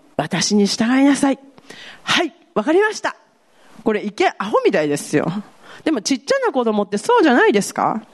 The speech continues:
ね、やっぱ信頼してる人には、「ついておいで」って言うとついてくる。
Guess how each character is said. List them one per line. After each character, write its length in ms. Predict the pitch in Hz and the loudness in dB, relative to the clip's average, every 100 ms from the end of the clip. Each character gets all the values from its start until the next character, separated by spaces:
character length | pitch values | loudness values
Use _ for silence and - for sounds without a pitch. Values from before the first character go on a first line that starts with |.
| - - - - | -20 -20 -4 4
ね、 320 | 269 311 - | 4 4 0
や 100 | 196 | -4
っ 20 | |
ぱ 100 | 190 | -4
信 340 | 247 - 339 330 | -4 2 6 6
頼 180 | 320 330 | 4 0
し 80 | |
て 120 | - 311 | 0 2
る 100 | 330 | 2
人 220 | - 330 | 2 0
に 100 | 214 | 0
は、 280 | 196 202 - - - - | 0 0 -4 -20 -18 -2
「つ 140 | 339 | 0
い 100 | 330 | 2
て 80 | 302 | 0
お 60 | |
い 40 | 302 | 0
で」 140 | 320 | -2
っ 40 | 320 | -4
て 140 | - | -2
言 100 | 170 | -2
う 20 | 156 | 0
と 120 | - | -2
つ 180 | - 233 | 2 0
い 80 | |
て 100 | 170 | 0
く 160 | 160 | -2
る。 80 | - | -2